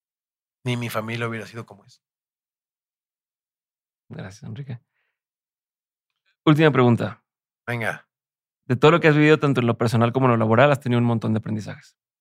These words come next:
Speaker 2: Si tuvieras que quedarte con tres aprendizajes que quisieras tener siempre presentes, que fueran esta brújula que marca el camino, ¿cuáles serían?
Speaker 1: Uno, no creerte que eres más que los demás.
Speaker 2: Ujú.
Speaker 1: Ni que ya eres la gran chingonería. Dos,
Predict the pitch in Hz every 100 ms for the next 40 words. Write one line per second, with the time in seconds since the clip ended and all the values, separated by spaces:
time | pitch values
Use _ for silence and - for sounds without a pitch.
0 | _ _ _ _ _ - 147 196 190 185
1 | 175 180 156 135 143 143 - - 127 120
2 | 117 120 113 - 110 120 113 117 - 127
3 | 117 113 135 113 107 110 - 104 113 113
4 | 110 113 110 104 113 110 113 113 107 -
5 | 107 110 110 110 127 131 113 110 110 -
6 | _ _ _ - 160 202 180 160 156 139
7 | 127 123 107 90 _ _ _ _ _ 113
8 | 110 98 95 92 - 98 85 - 135 _
9 | _ _ - 110 123 - _ _ _ _
10 | _ _ _ 113 104 98 87 - - -
11 | - _ _ - 98 101 101 95 87 _
12 | _ _ - 104 98 90 90 139 _ _
13 | _ _ _ _ _ _ _ _ _ _
14 | _ 107 139 196 - -